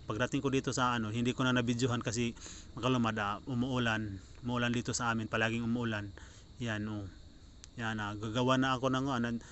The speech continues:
natapos ko ng, ano, nagpainit na ako ng tubig, yan, oh, na para maraming lamas. Linagyan ko ng lamas. Hindi ko na talaga nabibidyohan kaagad, mga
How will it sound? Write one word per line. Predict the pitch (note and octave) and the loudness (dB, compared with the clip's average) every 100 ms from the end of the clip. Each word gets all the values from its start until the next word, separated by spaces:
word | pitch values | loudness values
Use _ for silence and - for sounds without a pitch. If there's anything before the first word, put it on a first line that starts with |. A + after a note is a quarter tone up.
| - - | -18 -6
natapos | C3 C3+ B2+ C#3 | 0 4 4 4
ko | - C3 | 2 2
ng, | C3 B2+ B2 B2 | 4 2 0 0
ano, | A#2 A2 - - - - | 0 -2 -6 -14 -12 -4
nagpainit | A#2+ C3 C3+ C3 B2+ B2+ C3+ | -2 0 2 2 2 2 2
na | A#2 | 2
ako | B2 B2 | 2 2
ng | A#2+ A#2 A#2 A2+ A2+ - - - - - - | 4 2 0 -2 -6 -10 -18 -18 -18 -18 -2
tubig, | C3 A#2+ B2 A2 G#2+ - - | 0 2 2 0 -6 -16 -8
yan, | C3+ B2+ A#2 A2+ | -2 0 2 0
oh, | G#2+ - - - - | -4 -8 -16 -18 -10
na | B2 A2+ A2+ | -2 0 2
para | - A#2+ C3+ A#2+ | 4 4 4 2
maraming | A#2+ B2 B2 A#2+ | 6 6 6 4
lamas. | A#2+ A#2+ A#2+ - | 2 4 4 4
Linagyan | B2 B2 C3 C3+ | 2 2 2 2
ko | C3+ | 2
ng | C3+ C3 | 2 2
lamas. | C3 A#2 A2 - - - - | 2 0 -2 -6 -14 -18 -2
Hindi | C3 C3+ | 0 2
ko | |
na | C3+ | 4
talaga | C3+ B2+ B2 | 6 6 6
nabibidyohan | B2+ B2 B2 A#2+ A#2 B2+ A#2 A#2 | 4 4 2 2 2 2 2 0
kaagad, | B2+ B2 A#2+ A#2 | 0 0 0 -2
mga | A#2+ | -2